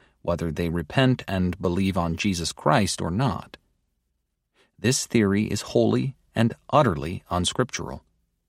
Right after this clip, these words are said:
To believe it, you must give up the Bible.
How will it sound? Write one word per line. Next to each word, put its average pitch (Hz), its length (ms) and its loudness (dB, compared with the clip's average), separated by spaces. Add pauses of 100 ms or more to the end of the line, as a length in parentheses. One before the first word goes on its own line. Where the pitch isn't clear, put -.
(880)
To 139 100 2
believe 127 360 6
it, - 160 -6 (200)
you 107 120 2
must 117 240 2
give 104 160 2
up 101 160 2
the - 80 -2
Bible. 107 480 2